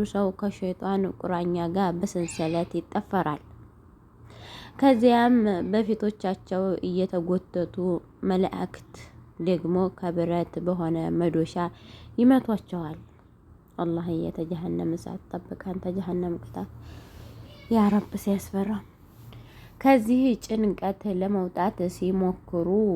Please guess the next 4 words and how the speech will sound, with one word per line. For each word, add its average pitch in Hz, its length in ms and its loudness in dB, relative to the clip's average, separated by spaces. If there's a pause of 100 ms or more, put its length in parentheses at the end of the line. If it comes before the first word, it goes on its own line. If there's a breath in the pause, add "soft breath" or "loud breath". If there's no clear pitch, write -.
(520 loud breath)
ወደዛ 208 440 4 (180)
ይመልሷቸዋል 175 960 0
ብለው 175 340 0 (140)
መለሱላቸው 170 920 -4